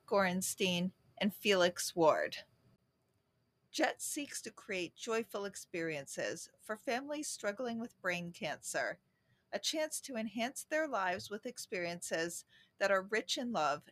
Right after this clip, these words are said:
and will be treasured for all time. We believe, like David did, that life should not be measured in time, but in joyful moments. Jet will allow families coping with this painful diagnosis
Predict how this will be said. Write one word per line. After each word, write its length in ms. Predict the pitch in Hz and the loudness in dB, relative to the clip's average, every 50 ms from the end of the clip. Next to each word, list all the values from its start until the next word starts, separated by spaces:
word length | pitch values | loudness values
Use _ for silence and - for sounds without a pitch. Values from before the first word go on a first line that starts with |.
| _ - | _ -6
and 120 | 196 226 | -4 -2
will 100 | 202 208 | -2 -2
be 140 | 208 226 202 | -2 -4 -8
treasured 500 | - - - 262 214 254 - 214 202 202 | -10 -4 0 0 0 0 0 -4 -6 -6
for 200 | - - - - - | -8 -10 -10 -4 0
all 180 | 170 175 170 175 | 2 2 2 2
time. 460 | - - 190 120 90 90 - - 180 - _ _ _ _ _ _ _ _ _ _ _ _ _ _ _ _ | 0 -4 -6 -6 -6 -8 -12 -16 -18 -20 _ _ _ _ _ _ _ _ _ _ _ _ _ _ _ _
We 120 | 226 311 | 4 4
believe, 600 | 339 339 359 311 247 196 165 156 151 170 - - - _ _ _ _ _ | 6 6 4 4 4 2 2 0 -2 -4 -8 -14 -20 _ _ _ _ _
like 300 | 202 220 208 202 - - | 4 4 4 4 2 -4
David 380 | - 208 180 170 170 175 165 147 | -4 -2 -2 0 -2 -2 -6 -4
did, 320 | - 151 143 131 135 - - _ _ _ _ _ _ _ _ _ | -4 -2 -2 -2 -2 -6 -8 _ _ _ _ _ _ _ _ _
that 160 | - 208 - - | 0 0 0 0
life 240 | 233 269 262 285 | -2 -2 -2 -2
should 280 | - - - 247 208 202 | -2 -2 -2 -2 -4 -2
not 320 | 202 220 220 220 220 - | 2 4 4 4 4 2
be 100 | - 190 | -2 -4
measured 360 | 190 185 175 180 180 - 165 175 | -2 0 0 0 -2 -4 -4 -4
in 180 | 160 160 170 | -4 -4 -6
time, 500 | - - 208 160 147 127 104 - - 180 - _ _ _ _ _ _ _ | -8 -4 -2 -2 -2 -2 -2 -6 -10 -14 -16 _ _ _ _ _ _ _
but 80 | 214 214 | -2 0
in 180 | 233 262 247 | 0 0 0
joyful 520 | 208 - 277 196 196 202 - - 226 196 202 | -2 0 0 2 2 0 0 0 -2 0 0
moments. 720 | 202 175 160 151 151 - 85 - - - - - - - - - - - - _ _ _ _ _ _ _ | 2 0 0 0 -2 -6 -10 -10 -8 -8 -6 -6 -6 -8 -12 -16 -16 -18 -20 _ _ _ _ _ _ _
Jet 220 | - 226 - - - | 4 4 4 4 2
will 260 | 294 349 359 349 339 | 0 0 2 2 2
allow 300 | 330 277 214 247 226 226 | 4 4 4 4 4 2
families 640 | - - - 190 190 196 214 185 170 170 190 - - | 0 0 0 2 2 2 0 -2 -2 -2 -4 -4 -6
coping 480 | - - - 294 294 - 294 262 262 | -8 -2 -2 -2 -2 0 -2 -4 -2
with 180 | 254 247 247 - | -4 -6 -4 0
this 280 | - 185 190 - - - _ | 0 2 2 0 -4 -8 _
painful 340 | 240 220 226 254 - 302 285 | -4 -4 -4 -2 -2 -2 -2
diagnosis 960 | 277 302 269 247 269 247 247 190 160 170 170 - - 139 143 170 - - - | 0 2 0 0 0 -2 -2 -2 -2 -2 -2 -4 -2 -2 -2 -2 -4 -8 -10